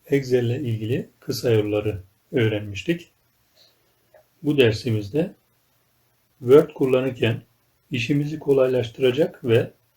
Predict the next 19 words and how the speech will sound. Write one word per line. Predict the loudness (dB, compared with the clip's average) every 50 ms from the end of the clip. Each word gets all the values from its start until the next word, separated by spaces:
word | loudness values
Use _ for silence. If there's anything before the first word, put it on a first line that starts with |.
| _ _ -4
hızlandıracak | -4 -2 2 2 2 2 2 2 2 2 2 0 -2 -2 -4 -8 _ _ _ _ _ _ _ _ _ _ _ _ _ _ _ _ _ _ _ _ _ _ _
Word | 4 4 4 4 2 -2
kısa | -8 -6 -2 0 2
yollarını | 2 2 2 0 -2 -4 -6 -6 -4 0 0
öğreneceğiz. | 0 2 0 0 0 0 0 0 -2 -4 -8 -14 -20 _ _ _ _ _ _ _ _ _ _ _ _ _ _ _ _ _ _ _ _ _ _ _ _ _ _ _ _ _ _ _ _ _ _ _ _ _
Artı | 0 0 0 0 -4 -6 -6
bilmemiz | -4 -2 -2 0 0 -2 -2 -2
gereken | 0 0 0 0 0 0 -2 -2 -2 -4 -6 _ _ _ _ _ _ _ _ _ _ _ _ _ _ -4
önemli | -2 0 2 2 2 0 0 -2 -2
bilgiler | -4 -4 -4 -2 -2 -2 -2 -4 -6 -12 _ _
göstereceğim | -2 -2 -2 0 -2 -2 -2 0 0 -2 -4 -6
sizlere. | -6 -8 -6 -4 -2 -2 -2 -4 -8 -12 _ _ _ _ _ _ _ _
Excel'de | 0 0 2 2 4 4 4 4 4 2 2 2 0 -4 -2
birçok | 0 2 2 2 0 0 -2 -2 -2 -2 -8 _ _ _ _ _ _ _ _ _ _ _ _ _ _
kısa | -6 -6 0 4 6 6
yol | 6 4 2 0 -4 -10 _ _ _ _ _ _
ve | -2 -2 -2
formül | 2 6 8 8 8 8 4 0 2 4
var | 4 4 4 0